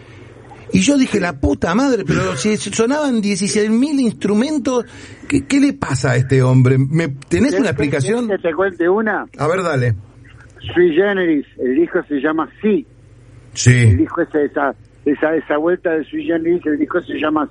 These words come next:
Speaker 2: Sí. Y cuando viene a hacer el mastering conmigo, viene a mi estudio y me dice,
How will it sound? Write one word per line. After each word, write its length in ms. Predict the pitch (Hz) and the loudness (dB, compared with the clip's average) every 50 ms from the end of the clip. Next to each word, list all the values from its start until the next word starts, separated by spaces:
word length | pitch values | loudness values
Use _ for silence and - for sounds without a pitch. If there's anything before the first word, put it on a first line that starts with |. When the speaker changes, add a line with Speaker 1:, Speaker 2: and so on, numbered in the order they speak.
| - - | -8 -12
Speaker 2:
Sí. 200 | - - 269 - - - - - - - - - - - - | -8 -6 -6 -6 -6 -12 -20 -20 -20 -20 -20 -20 -20 -2 0
Y 100 | 151 143 | 0 0
cuando 340 | - - 147 143 139 139 147 | 2 2 2 2 4 2 2
viene 260 | 147 165 180 180 180 | 2 2 0 0 -2
a 20 | 160 | -4
hacer 240 | - - 180 170 | -2 -2 -2 0
el 100 | 170 160 | 0 0
mastering 480 | 165 175 170 143 - 175 165 165 160 156 | -2 -2 -4 -4 -4 -4 -2 0 -2 0
conmigo, 640 | 143 147 147 151 160 170 175 180 175 180 175 160 - _ - - - _ _ _ - - | 0 0 -2 0 0 0 0 2 2 0 0 -2 -6 _ -20 -20 -20 _ _ _ -14 -2
viene 220 | 131 143 160 165 165 | 0 2 2 2 2
a 60 | 160 | 2
mi 100 | 160 156 | 0 0
estudio 580 | 139 - - - 165 170 165 170 170 170 160 - - - - - - - | -2 -4 -8 -16 -18 -12 -4 -2 -2 -2 -2 -4 -12 -20 -20 -20 -4 -2
y 60 | 139 | 0
me 240 | 135 131 135 131 131 | 2 2 2 2 2
dice, 800 | 139 147 139 - - 139 143 135 131 123 120 113 107 101 98 | 2 2 0 -2 -2 0 0 2 2 2 0 0 0 -2 -4